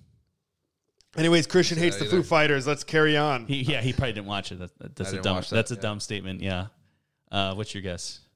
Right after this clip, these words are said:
Speaker 2: Uh, I'm gonna say limited run.
Speaker 1: Yep.
Speaker 2: How many years? Do you know? A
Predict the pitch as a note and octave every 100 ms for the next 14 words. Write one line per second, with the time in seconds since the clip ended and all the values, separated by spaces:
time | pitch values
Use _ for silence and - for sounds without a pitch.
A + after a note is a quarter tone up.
0 | _ A#2 A#2 A#2 A#2 A#2+ B2 B2+ C3 -
1 | - A#2 A#2 A2+ A2+ G#2+ - _ _ _
2 | _ _ G#2+ A2+ A#2+ G#2 A2+ C3 D3 _
3 | - C#3+ - _ _ _ A2 G#2+ G#2 F2+
4 | - _ _ _ _ _ _ _ _ _
5 | _ _ F#2+ G2+